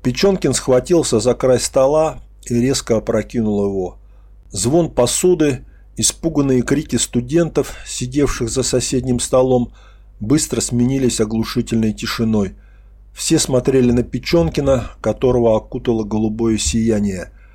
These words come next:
а закричал тот, резко подпрыгнул, словно хотел пробить потолок. Но, как оказалось, у него была другая цель.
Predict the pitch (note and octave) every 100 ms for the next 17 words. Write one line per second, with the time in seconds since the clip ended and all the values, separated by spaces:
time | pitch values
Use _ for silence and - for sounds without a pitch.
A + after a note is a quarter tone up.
0 | - - - - A3+ A3+ A#3 A#3 A3+ A3+
1 | A3+ A3+ A3+ A3 G3+ - - - - -
2 | - - F#2+ A#2 C3 B2+ - A#2 A2+ -
3 | E3+ E3+ - - - B2 B2 - G2+ -
4 | A2 - C#3 E3 D#3 D3+ C3+ - - -
5 | - - A#2 A2+ A2+ - A2 C3+ B2+ B2
6 | A2 A2 G#2+ - A2 A#2 A2 G#2+ G#2 -
7 | - - - - - - A2 C3 F#3 F3+
8 | D#3+ D3+ C#3+ E3+ D#3 - C3+ B2+ C3+ C3
9 | B2+ C3 B2 A#2+ A#2+ A2+ G#2 - G#2+ G#2